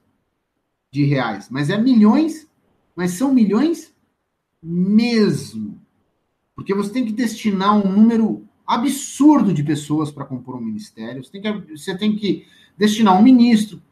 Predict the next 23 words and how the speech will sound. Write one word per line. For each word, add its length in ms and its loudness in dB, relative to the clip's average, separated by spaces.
também 200 0
vai 140 0
salário, 520 2
esse 180 -4
ministro 280 0
vai 120 -2
chamar 240 -6
um 180 0
corpo 460 2
pra 100 -4
trabalhar 360 -4
com 180 -4
ele, 380 2
vai 160 -2
ser 300 -10
destinado, 960 -2
vai 160 -2
ser 280 -8
destinado 600 -6
a 40 0
um 240 -4
local. 720 0
Cara, 400 -4